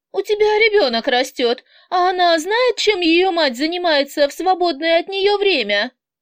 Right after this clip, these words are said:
«Заткнись, заткнись, стерва, ты ничего не понимаешь!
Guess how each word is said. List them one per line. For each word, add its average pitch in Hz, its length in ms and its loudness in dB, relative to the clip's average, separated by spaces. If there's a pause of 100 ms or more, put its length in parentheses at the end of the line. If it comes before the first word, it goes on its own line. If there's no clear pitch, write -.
(480)
«Заткнись, 247 800 -4 (280)
заткнись, 330 600 -4
стерва, 226 540 0 (260)
ты 285 320 2
ничего 302 360 -2
не 349 120 -4
понимаешь! 339 760 -2